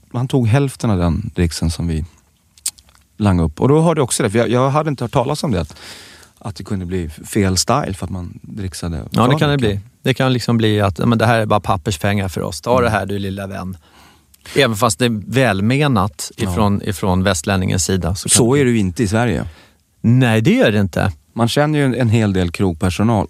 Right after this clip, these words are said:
Speaker 1: Åh, kära Jesus, vad de kan tjäna dollars i dricks, alltså.
Speaker 2: Ja.
Speaker 1: Det är ju ingen lek.
Speaker 2: Nej.
Speaker 1: De kan ju dra in ett par månadslöner i bara drickspengar.
Speaker 2: Skattefritt.
Speaker 1: Precis det.
Speaker 2: Mm.
Speaker 1: Det är helt galet. Vi är,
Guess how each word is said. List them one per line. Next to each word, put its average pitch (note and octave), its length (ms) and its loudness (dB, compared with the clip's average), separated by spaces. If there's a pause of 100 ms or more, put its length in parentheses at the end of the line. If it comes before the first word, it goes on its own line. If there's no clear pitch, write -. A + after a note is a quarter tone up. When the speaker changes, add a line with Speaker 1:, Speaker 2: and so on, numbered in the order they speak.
(120)
Speaker 1:
Åh, A#2 220 0
kära - 1080 -12
Jesus, A#2 560 -8
vad A2+ 140 0
de G#2 160 2
kan G#2 240 0
tjäna G2+ 500 0 (580)
dollars D#3+ 520 -2
i B2+ 40 -4
dricks, B2+ 420 -4
alltså. F#2+ 180 -4
Speaker 2:
Ja. A2+ 240 2 (220)
Speaker 1:
Det A2 100 -2
är C3 40 4
ju F3+ 60 4
ingen A#2 240 2
lek. F3+ 300 -4
Speaker 2:
Nej. A#2 260 4 (200)
Speaker 1:
De B2 160 0
kan A#2+ 120 0
ju D#3 60 2
dra G#3+ 120 2
in D#3 260 -2
ett - 140 -10
par F3+ 100 -4
månadslöner D#3+ 920 2
i - 180 4
bara - 140 0 (140)
drickspengar. A#3+ 800 -2
Speaker 2:
Skattefritt. - 880 -4 (260)
Speaker 1:
Precis D#3+ 440 -4
det. A2+ 200 -2 (120)
Speaker 2:
Mm. F#2+ 300 -2 (640)
Speaker 1:
Det B2 80 0
är D3+ 40 2
helt A2+ 180 0
galet. - 200 -2
Vi G#2 240 2
är, D#3+ 60 0